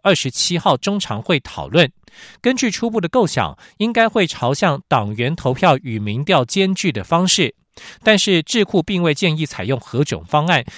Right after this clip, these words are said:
由常委们讨论之后做出最后决定。另外，前台北县长周习伟宣布投入总统初选，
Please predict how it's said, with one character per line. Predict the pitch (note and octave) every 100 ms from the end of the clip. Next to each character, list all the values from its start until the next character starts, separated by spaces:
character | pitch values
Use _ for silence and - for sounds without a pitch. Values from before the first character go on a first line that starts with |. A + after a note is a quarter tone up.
| -
由 | C#3 C#3+
常 | - D3
委 | F3+
们 | A2 A#2 G#2
讨 | - F#2+
论 | A#2+ C3+
之 | C#3
后 | D#3+ F#3
做 | B2+ C3+
出 | - B2
最 | C#3
后 | B2 G#2+
决 | - E2+
定。 | E3 C3 _ _ _ _ _ _ _ -
另 | G3
外， | F#3+ E3 C#3+ - -
前 | - E3
台 | F#3
北 | F#3
县 | D3 F3
长 | C3+ G#2+
周 | A2 F#3+
习 | F#3+ C#3
伟 | C3+ G#2
宣 | - F#3+ G3
布 | F#3+ D3
投 | - G#2+
入 | D3 D3+
总 | - C#3+
统 | A2 F2
初 | - G3
选， | G3 B2 C2+